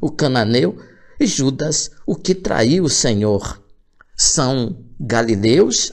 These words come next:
a maioria pescadores, pessoas do povo, homens fracos, imperfeitos, mas os apóstolos foram chamados, o texto diz, constituídos por Jesus.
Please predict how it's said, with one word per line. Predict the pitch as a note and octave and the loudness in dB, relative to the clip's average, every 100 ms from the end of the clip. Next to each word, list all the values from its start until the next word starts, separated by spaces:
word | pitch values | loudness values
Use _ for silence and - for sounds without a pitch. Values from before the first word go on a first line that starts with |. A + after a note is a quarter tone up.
| - | -8
a | C3 | -4
maioria | A#2+ C3 G#2+ A2 B2 A2+ - - - | -2 0 0 2 0 0 -4 -16 0
pescadores, | B2 B2 - A2 F#2+ A2 E3 G3+ G3 - | 2 2 0 -2 2 2 2 2 -2 -4
pessoas | - C#3 - - G#3 G#3+ A#2+ | -4 -2 0 4 4 4 0
do | - | -4
povo, | G2+ - A#2 F3 F3+ G3 - - | -8 0 2 2 0 -6 -10 -2
homens | - G3+ F3+ C#3 - | 0 2 2 0 -2
fracos, | - A#2+ E3+ F3+ - F3 - - | -2 0 0 -2 -2 0 0 -2
imperfeitos, | G#3+ A#3 - D3+ - C3+ F3 G3 - G#3 - - - - _ - - | 0 0 0 -2 0 0 2 0 -4 -2 -4 -6 -14 -20 _ -20 -10
mas | - A2+ C#3 F#3 - - - - _ - | -2 0 2 2 0 -4 -14 -20 _ -2
os | D#3 | 0
apóstolos | - - G#2+ C3 - D#3 D#3 - | 0 2 2 2 2 0 0 0
foram | B2+ A#2+ | 0 0
chamados, | B2+ A#3 G3 B2+ A#2 G2+ G#2+ F#2+ - - - | -2 0 2 2 2 2 0 0 -4 -8 -6
o | G2 | -6
texto | - B2+ B2+ - B2+ | 0 2 2 -2 -4
diz, | F#2 A#2 D3+ A3+ - - | -2 0 0 0 -2 -2
constituídos | - F#3+ E4+ D#4+ - - - C4+ - - E3 D#3+ G#3+ F#3 A#3+ A#3 - | 0 0 0 0 -2 -4 -4 -4 -6 -2 0 0 -4 -4 -4 -2 -4
por | - A3+ A#3 | -2 -2 2
Jesus. | A3 G3 B2+ A#2+ A2+ - | 4 4 2 -2 -2 -6